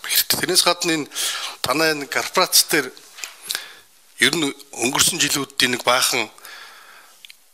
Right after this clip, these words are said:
нөөцлж байгаа энэ хүнсний улаан буудай, үрийн буудаанууд чинь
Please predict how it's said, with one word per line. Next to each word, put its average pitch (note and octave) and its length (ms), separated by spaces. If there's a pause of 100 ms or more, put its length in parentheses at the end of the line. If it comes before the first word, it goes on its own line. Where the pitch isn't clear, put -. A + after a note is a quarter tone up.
(340)
нөөцлж B2+ 480
байгаа A2+ 240
энэ A2 240
хүнсний D3 320
улаан A#2 320
буудай, G#2+ 320 (560)
үрийн B2+ 320
буудаанууд G#2+ 560
чинь - 200